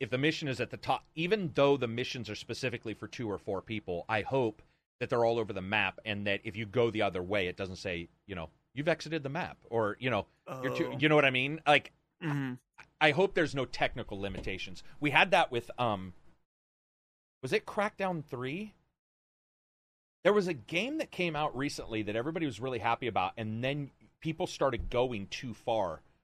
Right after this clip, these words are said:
Speaker 1: away from each other. And it, we're stunned
Speaker 2: Oh.
Speaker 1: to see it be like,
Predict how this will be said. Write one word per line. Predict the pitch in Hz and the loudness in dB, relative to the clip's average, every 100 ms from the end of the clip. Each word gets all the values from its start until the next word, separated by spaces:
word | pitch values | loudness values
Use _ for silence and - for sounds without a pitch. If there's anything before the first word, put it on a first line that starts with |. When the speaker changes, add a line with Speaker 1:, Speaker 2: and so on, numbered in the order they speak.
| _ 110 | _ -2
Speaker 1:
away | 104 113 | 0 0
from | - 95 | -2 -8
each | 87 95 | -8 -8
other. | 80 60 _ _ _ _ _ _ - | -8 -12 _ _ _ _ _ _ -4
And | 135 117 110 - | -2 -2 -8 -2
it, | 139 131 | -2 -2
we're | 117 131 127 139 | -12 -4 0 0
stunned | 135 139 156 147 123 - | -2 2 4 4 0 -8
Speaker 2:
Oh. | |
Speaker 1:
to | - | -8
see | 120 135 127 | -6 -4 -4
it | 107 | -2
be | 120 | -2
like, | 113 101 98 - | 0 0 -2 -8